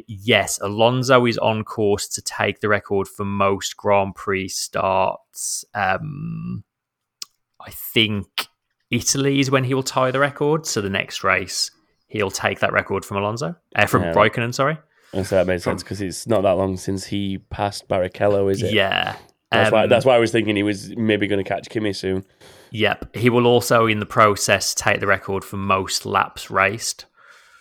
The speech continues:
Speaker 1: which is currently eighteen thousand six hundred twenty-one, held by Kimi
Speaker 3: Whoa.
Speaker 1: Raikkonen.
Speaker 3: Assuming
Speaker 2: Wow.
Speaker 3: that he, uh, assuming that he finishes
Speaker 1: Well,
Speaker 3: those
Speaker 1: yeah,
Speaker 3: races,
Speaker 1: he
Speaker 3: then.
Speaker 1: needs to do, uh,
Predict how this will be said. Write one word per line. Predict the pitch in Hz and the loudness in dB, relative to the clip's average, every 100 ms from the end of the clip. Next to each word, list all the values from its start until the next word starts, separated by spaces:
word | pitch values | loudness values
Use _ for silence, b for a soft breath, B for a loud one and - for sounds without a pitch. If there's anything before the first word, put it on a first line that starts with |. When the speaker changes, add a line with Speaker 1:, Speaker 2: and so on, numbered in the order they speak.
| b b b | b b b
Speaker 1:
which | 110 98 | -12 -12
is | - | -10
currently | - 104 101 101 95 98 - | -2 0 0 0 -2 -2 0
eighteen | 107 104 - 101 98 | 0 0 -6 -6 -4
thousand | 113 98 98 95 - | 0 0 0 -2 -2
six | - - - | -2 -4 -8
hundred | 101 92 92 | -8 -8 -10
twenty-one, | - 104 95 92 95 95 | -8 -6 -6 -2 0 0
held | 107 - 101 98 | -2 0 2 2
by | 117 | 0
Kimi | 123 135 127 | 2 2 4
Speaker 3:
Whoa. | 101 | 6
Speaker 1:
Raikkonen. | 117 107 117 127 98 - B B - | 6 4 2 0 -4 -10 B B -12
Speaker 3:
Assuming | 113 95 90 87 87 | -2 2 4 4 2
Speaker 2:
Wow. | |
Speaker 3:
that | 87 90 | 2 0
he, | 98 101 - | -4 -8 -6
uh, | 113 | -4
assuming | 107 - 135 113 | -4 -2 -2 -2
that | 95 | -4
he | |
finishes | 98 131 139 | -4 4 10
Speaker 1:
Well, | 156 135 | 12 12
Speaker 3:
those | 135 | 10
Speaker 1:
yeah, | 120 104 98 | 8 6 2
Speaker 3:
races, | - | 0
Speaker 1:
he | 127 | 2
Speaker 3:
then. | 127 | 6
Speaker 1:
needs | 131 123 - | 6 4 0
to | - | 0
do, | 113 127 113 110 110 107 107 107 104 - _ _ | 0 4 6 6 6 4 4 4 0 -4 _ _
uh, | 117 113 107 107 101 110 98 87 85 95 | 2 4 4 2 0 0 0 0 0 -2